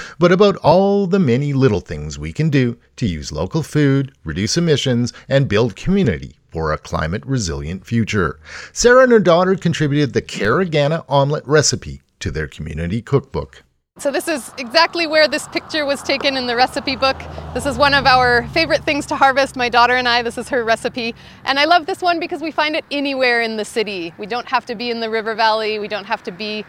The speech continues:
Speaker 2: really in a park. The Caraganas are everywhere, and we can harvest these every spring.
Speaker 1: The League also operates a community garden that involves neighbors and community and cultural groups in growing local food.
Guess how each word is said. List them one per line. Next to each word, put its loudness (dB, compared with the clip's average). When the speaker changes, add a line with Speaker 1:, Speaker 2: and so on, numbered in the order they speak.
Speaker 2:
really 0
in 0
a -4
park. 0
The 0
Caraganas 2
are 2
everywhere, 0
and -8
we -6
can -4
harvest 0
these -8
every -4
spring. -8
Speaker 1:
The 4
League 4
also 6
operates 4
a 0
community 2
garden 2
that -4
involves -2
neighbors 0
and -2
community 2
and 2
cultural 2
groups -8
in 4
growing -2
local -2
food. 0